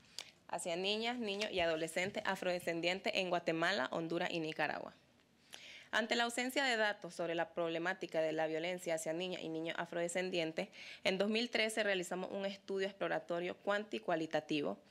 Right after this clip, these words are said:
A partir del uso de un cuestionario estructurado y grupos focales, nos proporcionamos recolectar la experiencia y opiniones de mujeres y jóvenes,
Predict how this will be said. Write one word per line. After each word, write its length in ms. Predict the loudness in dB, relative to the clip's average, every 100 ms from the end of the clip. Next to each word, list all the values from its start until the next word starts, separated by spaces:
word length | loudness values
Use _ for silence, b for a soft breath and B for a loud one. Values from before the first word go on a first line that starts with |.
| B B B B -2
A 120 | 2
partir 320 | 2 2 0
del 180 | 0 0
uso 160 | 0
de 140 | 0 0
un 40 |
cuestionario 540 | -2 -2 0 2 2 0
estructurado 720 | 0 -4 0 2 4 2 2
y 80 | 0
grupos 320 | -2 -4 -4
focales, 480 | -2 2 2 0 -6 -14 B B -2
nos 200 | 0 2
proporcionamos 720 | 0 0 -2 0 0 0 2
recolectar 520 | 2 2 0 2 2
la 100 | 2
experiencia 720 | -2 -2 0 2 2 2 0 0
y 100 | -2
opiniones 540 | 0 0 2 2 0
de 80 | 0
mujeres 400 | -2 -2 -2 -2
y 80 | -4
jóvenes, 480 | -2 -2 -2 -2